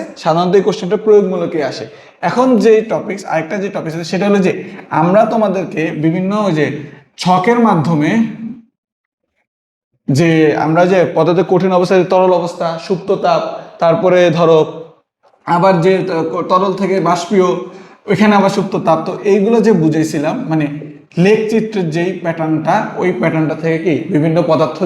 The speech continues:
দিয়ে তোমার কি কোশ্চেন হতে পারে। এখানে দেখো দুইটা কোশ্চেন হবে, মানে দুইভাবে আসতে পারে, যে একটা হলো যে তোমার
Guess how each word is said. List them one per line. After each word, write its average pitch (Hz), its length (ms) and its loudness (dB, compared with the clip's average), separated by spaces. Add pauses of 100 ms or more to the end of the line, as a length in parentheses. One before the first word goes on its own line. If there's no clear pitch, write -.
দিয়ে 170 220 4
তোমার 147 220 -4
কি 156 140 -6
কোশ্চেন 143 280 -6
হতে 143 180 -6
পারে। 110 120 -8 (380)
এখানে 196 220 0 (140)
দেখো 175 140 0 (100)
দুইটা 190 300 2
কোশ্চেন 190 300 -4
হবে, 196 140 2 (360)
মানে 156 160 2 (480)
দুইভাবে 202 340 4
আসতে 202 220 -4
পারে, 240 120 0 (140)
যে 185 60 2 (100)
একটা 165 180 -4
হলো 214 200 0
যে 220 140 0
তোমার 208 240 0